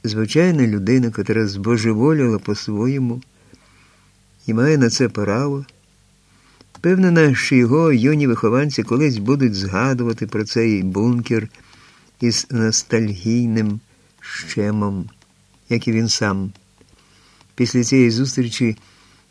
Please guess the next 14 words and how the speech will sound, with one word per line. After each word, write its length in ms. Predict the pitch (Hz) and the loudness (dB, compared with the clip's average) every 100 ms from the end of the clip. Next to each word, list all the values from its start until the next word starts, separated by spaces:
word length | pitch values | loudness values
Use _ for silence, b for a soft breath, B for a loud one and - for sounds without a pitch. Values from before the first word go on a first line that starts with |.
| - | -6
маю 300 | 147 160 135 | 0 2 4
обов'язок 680 | 113 127 117 117 107 - - | 4 2 2 0 -2 -8 -2
перед 220 | 113 107 | 0 0
письменником 840 | 117 - 110 113 110 101 - 98 95 | -4 -4 -2 0 0 -2 -2 -4 -2
Павлом 560 | 104 101 104 98 92 - | -2 -2 0 0 -2 -4
Вольвачем, 840 | 104 101 127 135 131 127 131 123 - b b b b b b b - | -6 0 0 2 0 0 -2 -2 -6 b b b b b b b -6
адже 300 | 110 110 107 | -2 2 0
обіцяла 500 | 101 95 117 135 131 | 0 -2 2 2 0
оприлюднити 960 | 135 117 123 117 107 139 131 123 120 | -2 -4 0 0 2 0 0 -2 -2
слова 500 | 113 - 110 113 117 - - | -4 -4 -2 0 -4 -6 -2
Едічки 560 | 113 117 131 - 135 | 0 0 -2 -4 -6
про 200 | 127 110 | -2 -4
те, 200 | - 107 | 0 0
що 440 | - - - 95 | 0 -8 -2 -2